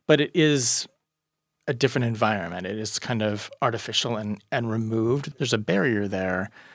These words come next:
You know, all the, that whole host of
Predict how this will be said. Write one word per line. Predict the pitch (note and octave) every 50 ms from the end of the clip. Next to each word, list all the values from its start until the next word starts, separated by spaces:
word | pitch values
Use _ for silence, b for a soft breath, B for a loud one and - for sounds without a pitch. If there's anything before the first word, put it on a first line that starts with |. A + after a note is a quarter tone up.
| b b b b b _ -
You | F3 C3
know, | A#2 A2
all | - B2 A#2+ B2 A#2+
the, | A#2 A#2 G#2+ G2+ - - -
that | A2+ G2+ -
whole | - - - - B2+ B2+ A#2+ A2
host | G#2 - - - A#2 A2+ A2 - - -
of | G#2+ G#2+ G#2 G2+ G2 -